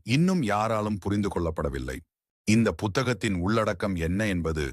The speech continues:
இன்னும் ஒரு மர்மமாக உள்ளது. ஆயிரத்தி எட்நூத்தி எண்பத்தி எட்டில் இலண்டனில் ஜாக்ஸ்டர் பிச்சைக்காரன் என்ற ஒரு தொடர் கொலைகாரன் பல பெண்களை கொன்றான்.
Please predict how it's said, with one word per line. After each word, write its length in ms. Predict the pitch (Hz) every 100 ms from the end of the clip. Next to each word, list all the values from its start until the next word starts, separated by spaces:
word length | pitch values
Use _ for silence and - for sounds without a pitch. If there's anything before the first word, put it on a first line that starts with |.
| - _ _
இன்னும் 300 | 95 117 123
ஒரு 140 | 98 78
மர்மமாக 520 | 80 90 90 85 85
உள்ளது. 320 | 78 71 67 - _ _ _ -
ஆயிரத்தி 440 | 131 170 175 147 127
எட்நூத்தி 360 | 120 131 131 120
எண்பத்தி 400 | 113 113 104 110
எட்டில் 400 | 95 92 85 90 92 _ _
இலண்டனில் 600 | 92 98 110 107 95 90 95 - 82
ஜாக்ஸ்டர் 500 | 95 120 - 113 82
பிச்சைக்காரன் 640 | 92 - 98 95 90 98 107
என்ற 220 | 87 80
ஒரு 120 | 78
தொடர் 340 | 78 82 85 80
கொலைகாரன் 460 | 80 78 69 65 - _ _ _ _ _
பல 200 | 98 123
பெண்களை 400 | 151 120 120 107
கொன்றான். 440 | 87 - 78 69